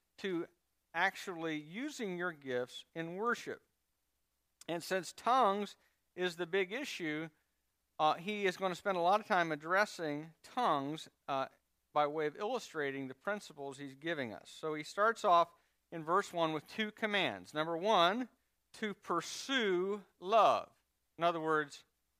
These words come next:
the kind of love I've just described to you is something you need to pursue. Something that needs to be, 'cause the reality of it is, is that it is a lifelong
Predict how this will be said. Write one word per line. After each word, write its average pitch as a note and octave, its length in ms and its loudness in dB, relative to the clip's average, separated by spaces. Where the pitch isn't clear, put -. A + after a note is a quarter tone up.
the C#3 80 -8
kind G3 300 0
of G#3 100 -2
love G3+ 240 8
I've F3+ 200 4
just G#3 260 -2
described A#3+ 580 4
to G#3+ 80 -4
you D#3+ 440 -2
is D#3+ 180 -6
something G3+ 460 -4
you F3+ 180 -6
need E3+ 360 -6
to C#3+ 380 -8
pursue. E3+ 600 -10
Something F#3+ 360 -2
that F3 160 -6
needs F3 340 -8
to F3 120 -10
be, D#3 420 -8
'cause G3+ 240 -4
the G3+ 160 -6
reality A3+ 460 2
of F#3 160 2
it E3 100 0
is, D3+ 300 -2
is F3 180 -8
that F#3+ 160 2
it F3+ 180 -2
is A3 200 0
a F#3 180 0
lifelong F3+ 1080 0